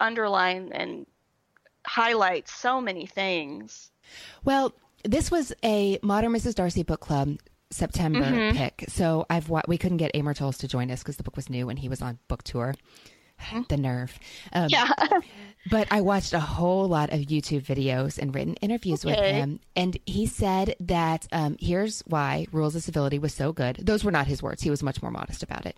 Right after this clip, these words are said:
Speaker 2: He
Speaker 1: Right.
Speaker 2: actually seemed like a genuinely nice guy you'd want to have a drink
Speaker 1: <laughs>
Speaker 2: with,
Speaker 1: Mm-hmm.
Speaker 2: watching him speak about his book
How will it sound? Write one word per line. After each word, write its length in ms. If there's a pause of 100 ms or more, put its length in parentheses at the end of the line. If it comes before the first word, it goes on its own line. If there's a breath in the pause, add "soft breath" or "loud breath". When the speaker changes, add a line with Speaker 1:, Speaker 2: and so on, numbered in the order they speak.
Speaker 2:
He 80
Speaker 1:
Right. 60
Speaker 2:
actually 400
seemed 260
like 140
a 60
genuinely 680
nice 260
guy 280 (100)
you'd 240
want 220
to 80
have 80
a 20
drink 260
Speaker 1:
<laughs> 60
Speaker 2:
with, 180 (440 loud breath)
Speaker 1:
Mm-hmm. 120
Speaker 2:
watching 320
him 360
speak 260
about 160
his 120
book 260